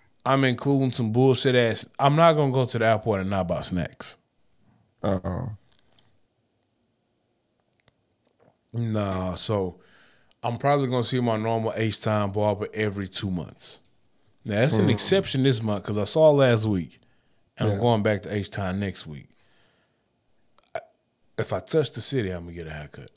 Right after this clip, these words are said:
Speaker 1: Oh, Christmas, you gonna be in Galveston, right? G-Time.
Speaker 2: Yes, sir.
Speaker 1: Who all gonna be at the, is it, is it a beach house?
Speaker 2: It's, uh,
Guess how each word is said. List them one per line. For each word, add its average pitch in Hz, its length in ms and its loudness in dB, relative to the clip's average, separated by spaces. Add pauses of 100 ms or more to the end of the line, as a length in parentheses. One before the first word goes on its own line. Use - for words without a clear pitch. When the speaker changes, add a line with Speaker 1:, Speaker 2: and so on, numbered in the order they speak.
Speaker 1:
Oh, 143 720 2
Christmas, 139 380 -2
you 135 120 -4
gonna 135 160 0
be 110 80 0
in 95 60 -4
Galveston, 113 480 -4
right? 110 260 -10
G-Time. 101 580 -8 (640)
Speaker 2:
Yes, 117 140 -8
sir. 101 380 -6 (400)
Speaker 1:
Who 123 200 0
all 120 160 6
gonna 107 200 -2
be 110 180 0
at 107 140 -4
the, 98 160 -10
is 120 160 -4
it, 110 160 0
is 123 180 4
it 156 100 6
a 101 40 2
beach 110 300 2
house? - 420 -2 (840)
Speaker 2:
It's, - 200 -10
uh, 104 760 -6